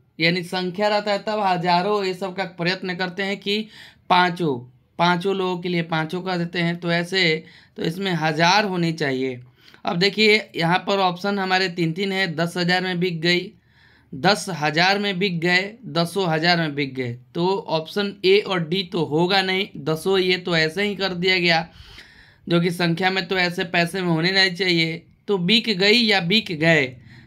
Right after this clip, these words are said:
तो इसका राइट आंसर होगा बिक गई। तो दस हज़ार में बिक गई, ये राइट आंसर होगा।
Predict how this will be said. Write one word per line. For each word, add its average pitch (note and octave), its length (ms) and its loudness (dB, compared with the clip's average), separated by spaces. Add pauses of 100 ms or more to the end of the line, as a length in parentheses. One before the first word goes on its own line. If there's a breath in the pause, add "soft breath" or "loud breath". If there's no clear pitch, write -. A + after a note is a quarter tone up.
(160)
तो E3+ 380 4 (220)
इसका F3 260 0
राइट F#3 300 2
आंसर F3+ 260 -2
होगा E3+ 180 2
बिक E3+ 300 0
गई। C3 360 0 (500)
तो D#3 200 2
दस F3 280 0
हज़ार D#3 260 2
में E3+ 200 -2
बिक C#3+ 220 -2
गई, D#3 180 2
ये C#3+ 300 -2
राइट C#3 280 -2
आंसर C3+ 300 -6
होगा। C3+ 320 -4